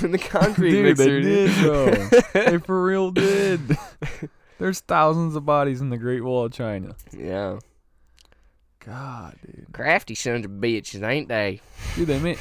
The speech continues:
Speaker 2: they're making an aqueduct. They're rerouting the whole river.
Speaker 1: Yeah, I remember you telling me about
Speaker 2: That's
Speaker 1: that.
Speaker 2: a lot of concrete, bro.
Speaker 1: I thought that was in India.
Speaker 2: I don't know, like, one of those rivers are gonna, because the population of one of the, I think it's Beijing or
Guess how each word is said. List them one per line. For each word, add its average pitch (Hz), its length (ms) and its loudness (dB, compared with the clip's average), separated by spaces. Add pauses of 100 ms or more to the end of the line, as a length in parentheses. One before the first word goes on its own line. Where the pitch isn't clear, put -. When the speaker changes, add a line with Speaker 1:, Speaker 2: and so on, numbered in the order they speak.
(120)
Speaker 2:
they're 127 160 -6
making 143 300 -8
an 117 100 -12
aqueduct. 131 640 -8
They're 120 100 -10
rerouting 110 580 -4
the 95 80 -6
whole 98 200 -8
river. 87 400 -10 (220)
Speaker 1:
Yeah, 95 180 -8
I 92 40 -4
remember 101 200 -8
you 92 120 -8
telling 98 240 -12
me 95 60 -12
about 98 200 -14
Speaker 2:
That's 98 160 -10
Speaker 1:
that. 90 40 -10
Speaker 2:
a - 0 -
lot 90 720 -10
of 85 100 -20
concrete, 85 580 -12
bro. - 200 -14
Speaker 1:
I - 40 -10
thought 120 140 -10
that 196 120 -8
was 156 140 -10
in 101 80 -10
India. 101 560 -16 (1000)
Speaker 2:
I 87 120 -20
don't 113 140 -4
know, 92 240 -8
like, 98 220 -12
one 117 220 -6
of 123 80 -4
those 107 160 -4
rivers 104 420 -8
are 92 100 -8
gonna, 90 440 -8 (480)
because 107 280 -10
the 98 80 -10
population 104 580 -10
of 87 120 -14
one 92 240 -8
of 95 80 -8
the, 92 260 -8
I - 80 -20
think 113 220 -12
it's - 240 -20 (1200)
Beijing 101 760 -6
or 95 600 -12